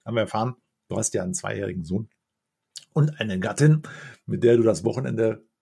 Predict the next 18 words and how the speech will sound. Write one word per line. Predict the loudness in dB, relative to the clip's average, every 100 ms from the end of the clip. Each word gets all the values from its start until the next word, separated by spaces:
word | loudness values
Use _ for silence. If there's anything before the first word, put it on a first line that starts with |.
| _ _
vollumfänglich | -20 -2 2 4 4 0 2 2 2 0 -2 -12 -14 -16 -14 -6
<laughs> | -6 -4 0 0 0 -2 0
wahrscheinlich | 2 2 0 0
ausgefüllt | 0 0 0 0 2 2
hast. | 0 -2 -4 -6 -6 -4 -4
Insofern, | -2 -2 2 2 2
äh, | 0 -2 -4 -6 _ _ _ _ _ _ _
freust | 2 4 4
du |
dich | -2 -4
wahrscheinlich | -4 -2 -4 -4
dann | -6
auf | -6
den | -4
Montag, | -4 -4
auf | -6 -8
die |
Projekte | -10 -4 -4 -2 -4